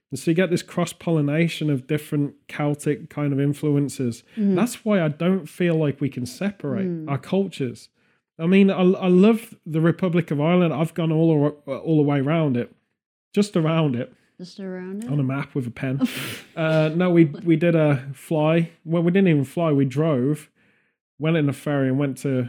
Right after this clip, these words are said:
Speaker 1: Ireland.
Speaker 2: Right.
Speaker 1: And we did the whole thing. We went peninsula to peninsula kind
Speaker 2: Okay.
Speaker 1: of deal. Uh, started in Dublin, ended up in Dublin.
Speaker 2: Right.
Speaker 1: Weirdly.
Speaker 2: That's
Speaker 1: Uh, we
Speaker 2: interesting.
Speaker 1: just went down and then came back.
Speaker 2: <laughs>
Speaker 1: Very small place. No, but Ireland is,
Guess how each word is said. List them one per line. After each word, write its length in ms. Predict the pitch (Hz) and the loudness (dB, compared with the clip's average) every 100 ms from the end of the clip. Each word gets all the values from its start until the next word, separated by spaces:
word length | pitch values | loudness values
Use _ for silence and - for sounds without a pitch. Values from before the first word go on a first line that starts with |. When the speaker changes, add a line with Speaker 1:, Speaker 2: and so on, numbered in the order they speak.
| - 151 | -6 -2
Speaker 1:
Ireland. 420 | 156 131 113 117 - | 0 0 -2 -8 -10
Speaker 2:
Right. 380 | 185 175 151 - _ - | -6 -4 -6 -12 _ -6
Speaker 1:
And 140 | 143 | 0
we 80 | 147 | 0
did 240 | 139 151 147 | 2 -2 -2
the 60 | |
whole 240 | 139 151 135 | -2 -2 0
thing. 340 | 175 135 123 | 0 0 0
We 80 | 135 | 0
went 340 | 139 127 160 | 0 -2 -6
peninsula 560 | - 147 147 - 151 139 | -4 -2 -2 -4 -4 -4
to 140 | - | -4
peninsula 560 | 123 135 160 147 135 117 | -4 -2 -2 -4 -6 -6
kind 220 | 127 123 | -4 -4
Speaker 2:
Okay. 100 | 117 | -2
Speaker 1:
of 60 | 117 | -2
deal. 180 | 117 131 - 135 131 131 123 | -2 -4 -12 -6 -2 0 -2
Uh, 40 | |
started 360 | 123 151 135 127 | -4 -4 -2 -2
in 80 | 123 | 0
Dublin, 420 | 120 123 127 - - 143 | -2 -2 -4 -8 -14 -6
ended 220 | 135 127 | -2 -2
up 120 | 123 | -4
in 100 | 120 | -2
Dublin. 320 | 151 160 120 - _ _ _ _ - | -2 -2 -4 -8 _ _ _ _ -6
Speaker 2:
Right. 140 | 131 | 0
Speaker 1:
Weirdly. 440 | 139 127 151 156 _ _ - | 2 2 0 -2 _ _ -14
Speaker 2:
That's 180 | 220 139 | -8 -4
Speaker 1:
Uh, 40 | |
we 40 | 135 | -2
Speaker 2:
interesting. 280 | 135 147 | 0 0
Speaker 1:
just 180 | 156 147 | 0 0
went 160 | 151 139 | -2 -2
down 480 | 143 135 135 123 - | -2 -2 -2 -4 -10
and 80 | 139 | -8
then 120 | 131 | -6
came 180 | 135 131 | -4 -4
back. 180 | 180 165 - _ _ - | -4 -6 -20 _ _ -2
Speaker 2:
<laughs> 0 | 330 359 - - | 0 0 -4 -6
Speaker 1:
Very 160 | 165 196 | 0 0
small 240 | 156 147 | 2 -2
place. 460 | - 185 120 - - _ - 294 - - - 165 | 0 -2 -4 -10 -16 _ -16 -14 -14 -18 -10 -2
No, 240 | 190 185 | -2 0
but 220 | 175 156 - | 0 -2 -2
Ireland 420 | 185 220 226 190 | 0 2 4 6
is, 340 | 175 147 - | 6 2 -2